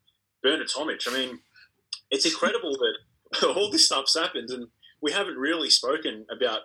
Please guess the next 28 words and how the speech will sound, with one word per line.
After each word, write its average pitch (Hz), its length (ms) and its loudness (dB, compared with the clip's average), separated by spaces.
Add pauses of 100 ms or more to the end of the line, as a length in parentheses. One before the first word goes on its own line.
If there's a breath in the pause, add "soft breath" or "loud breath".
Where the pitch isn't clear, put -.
(180)
Bernie 123 260 0
at 101 80 -2
all. 110 360 0
And, 101 160 -14 (400 loud breath)
um, 117 240 -2
I 120 40 -6
mean, 131 120 0
the 139 60 0
stuff - 260 2
that 127 100 -2
we 113 120 -8
have 127 200 -4 (240)
heard 104 160 -6
about 92 260 -6
him, 123 220 -10
um, 107 500 -8 (220)
we, 113 80 -6
we 113 160 -6
know 143 240 0
he's 123 220 0
a 101 380 -2 (720)
pretty 127 240 -2
interesting 117 560 -4
kind 107 200 -6
of 104 60 -10
guy, 117 260 0 (100)
but, 104 400 -4
um, 110 180 -4